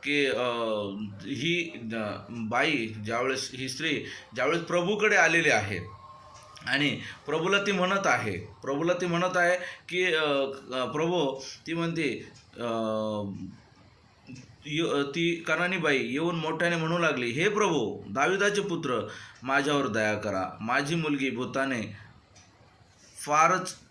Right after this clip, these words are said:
जर्जर झाली आहे." तरी त्याने एका शब्दानेही उत्तर दिलं नाही. Praise the Lord. प्रभू आला, ती आली प्रभूकडे आणि प्रभूने म्हटलं,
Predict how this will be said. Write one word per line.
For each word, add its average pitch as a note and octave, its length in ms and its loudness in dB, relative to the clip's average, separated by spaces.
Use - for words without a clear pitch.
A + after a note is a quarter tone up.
जर्जर C3+ 320 0
झाली A2+ 300 -2
आहे." G2 300 -2
तरी D#3+ 200 0
त्याने D3+ 520 0
एका C#3+ 220 -2
शब्दानेही D#3+ 640 0
उत्तर C#3 380 -2
दिलं G#2+ 240 -2
नाही. G2 120 -4
Praise F#3 160 -6
the F3+ 100 -6
Lord. C#3 100 -10
प्रभू G3+ 200 0
आला, D#3+ 500 2
ती F3+ 80 0
आली F#3+ 300 4
प्रभूकडे A2+ 720 -2
आणि C#3 100 -6
प्रभूने G3 360 2
म्हटलं, F3+ 480 2